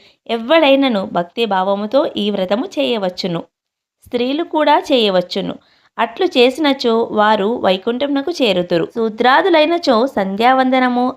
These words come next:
ఔపోసనము, వైశ్వదేవము, బ్రహ్మయజ్ఞము అక్కరలేదు. తక్కిన స్నాన పూజా విధానములన్నీయును సమానమే. ఎవ్వరైనను కార్తీక మాస వ్రతము చేయలేని అసక్తుడున్నచో,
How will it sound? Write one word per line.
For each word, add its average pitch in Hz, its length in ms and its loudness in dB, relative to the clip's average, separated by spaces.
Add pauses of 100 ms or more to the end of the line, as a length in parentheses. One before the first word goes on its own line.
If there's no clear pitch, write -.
ఔపోసనము, 220 840 -2
వైశ్వదేవము, 214 840 0
బ్రహ్మయజ్ఞము 202 840 -2 (320)
అక్కరలేదు. 214 720 -2 (180)
తక్కిన 269 460 -4
స్నాన 233 400 -2
పూజా 220 480 0
విధానములన్నీయును 214 1080 2
సమానమే. 185 680 0 (360)
ఎవ్వరైనను 262 920 2
కార్తీక 208 420 -2
మాస 233 280 0
వ్రతము 214 360 2
చేయలేని 202 720 -2
అసక్తుడున్నచో, 233 1080 -4